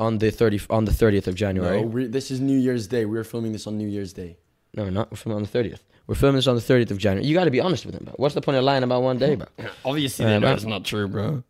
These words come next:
Speaker 1: Oh, yeah, but no, yeah, so we, um, I'm sorry, wait. Yeah, so, you know, if we seem a little bit slow, it's 'cause the last couple of days,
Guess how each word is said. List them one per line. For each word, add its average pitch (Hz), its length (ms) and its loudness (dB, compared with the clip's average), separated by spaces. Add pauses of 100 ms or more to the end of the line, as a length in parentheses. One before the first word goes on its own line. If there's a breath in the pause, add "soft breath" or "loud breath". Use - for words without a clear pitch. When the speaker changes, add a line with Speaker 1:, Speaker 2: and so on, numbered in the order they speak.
(100)
Speaker 1:
Oh, 127 100 10
yeah, 107 120 8
but 104 120 6
no, 147 80 8
yeah, 123 140 8
so 123 320 4 (180)
we, 139 240 4
um, 120 480 4 (1800)
I'm - 60 -8
sorry, 87 360 -2
wait. 95 240 -2 (140)
Yeah, 135 160 8
so, 131 380 4
you 151 80 -4
know, 135 260 2
if 160 180 0
we 170 100 2
seem 160 220 0
a - 20 2
little 139 120 4
bit 110 100 -4
slow, 107 340 -2 (680)
it's - 100 -18
'cause 123 120 -2
the 127 80 4
last 143 240 6
couple 131 220 4
of 110 60 2
days, 107 380 2